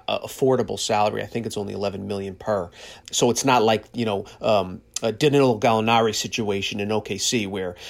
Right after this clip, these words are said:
the Thunder really have no incentive to keep Gallo past the deadline, uh, you know, other than just, you know, competing this year when they've actually exceeded expectations. But,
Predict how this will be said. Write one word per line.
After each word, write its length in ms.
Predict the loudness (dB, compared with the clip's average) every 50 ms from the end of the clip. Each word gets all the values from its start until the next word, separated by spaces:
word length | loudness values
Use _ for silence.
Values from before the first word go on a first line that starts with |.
| -4 -4
the 80 | -4 0
Thunder 280 | 2 2 2 2 2
really 220 | 2 2 2 2 2
have 180 | 0 -2 -2
no 420 | -2 -2 0 2 4 4 4 2 2
incentive 420 | 0 0 -2 -2 -2 -4 -10 -18
to 80 | -20 -16
keep 260 | -8 -8 -8 -2 0
Gallo 340 | 0 0 2 0 -2 -6 -8
past 340 | -6 -4 -2 -2 -2 -4
the 60 | -10 -4
deadline, 480 | -2 -2 -2 -2 -4 -8 -10 -12 -14 -16 -18 -20 -18 -18 -18 -20 -16 _
uh, 300 | -12 -10 -8 -8 -10 -8
you 100 | -6 -4
know, 140 | -2 0 0
other 160 | 2 0 0
than 180 | -2 -2 -4 -2
just, 260 | -4 -6 -6 -6 -6 -6
you 40 |
know, 100 | -6 -6
competing 440 | -8 -10 -12 -6 -4 -2 -2 -2 -2
this 180 | -4 -4 -4 -4
year 140 | -6 -6 -6
when 300 | -6 -6 -8 -8 -4 0
they've 160 | 2 2 2
actually 240 | 0 -4 -6 -10 -12
exceeded 320 | -12 -10 -12 -10 -8 -8
expectations. 640 | -10 -10 -10 -12 -12 -8 -6 -6 -6 -6 -8 -10 -12 -6
But, 220 | -6 -6 -6 -6